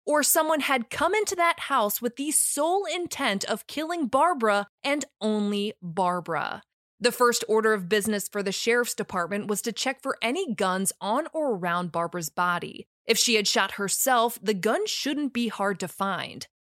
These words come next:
but they found nothing. Sure, there were guns in the house, but none of them were out of place and none of them were anywhere near her. Just to cross their T's and dot their I's,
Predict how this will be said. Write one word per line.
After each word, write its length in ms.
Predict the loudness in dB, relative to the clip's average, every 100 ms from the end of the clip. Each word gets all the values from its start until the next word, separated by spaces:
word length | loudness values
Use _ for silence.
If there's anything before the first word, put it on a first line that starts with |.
| -6
but 80 | 0
they 140 | 2
found 320 | 2 0 0 -2
nothing. 800 | -2 0 0 -2 -6 -10 -12 -20 _ _
Sure, 380 | -2 2 4 4
there 200 | 4 4
were 160 | 4 0
guns 360 | 2 0 0
in 60 | -2
the 80 | -6
house, 400 | -2 0 0 -2
but 220 | -4 -2
none 260 | 0 0 0
of 140 | 0
them 160 | 0 0
were 180 | 0
out 140 | 0 0
of 160 | -2 -6
place 420 | -4 0 0 -2 -2
and 220 | 0 2
none 180 | 0 0
of 140 | -2
them 180 | 0 2
were 220 | 0 -2 -2
anywhere 500 | 0 0 0 -2 -2
near 360 | -2 0 -2
her. 440 | -2 -6 -8 -10 -16 _ _ _ _
Just 260 | 0 2 2
to 80 | 0
cross 380 | 2 2 2 0
their 180 | 0
T's 340 | 0 -2 -2 0
and 140 | 0
dot 240 | 2 0 0
their 200 | -4 0
I's, 460 | 4 4 4 0